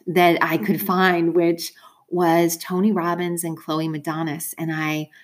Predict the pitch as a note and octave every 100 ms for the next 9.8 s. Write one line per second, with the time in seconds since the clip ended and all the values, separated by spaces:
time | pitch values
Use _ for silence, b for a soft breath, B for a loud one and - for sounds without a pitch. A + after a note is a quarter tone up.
0 | b b D#3 - E3+ E3+ F#3 F#3 F3+ F#3
1 | E3+ D#3 D#3+ - - - F3+ F3 F3 E3+
2 | - F3 E3+ D3+ D3 D#3 D3 C#3 C3 C#3
3 | C#3 b b b - E3+ D#3 D3+ E3 E3
4 | D#3+ D#3+ D3+ C#3+ D3+ C#3+ - C#3 - E3+
5 | E3 D3 D3 _ _ _ D#3+ D3+ C#3 D3+
6 | D3+ C#3 D3 C#3 C#3 C#3 - D#3 G3+ -
7 | - - b b b b - D#3+ D3 D3
8 | - - F3 G#3 - D#3+ D#3 - D#3+ E3
9 | G#3+ G#3 E3 - D#3 D3 D3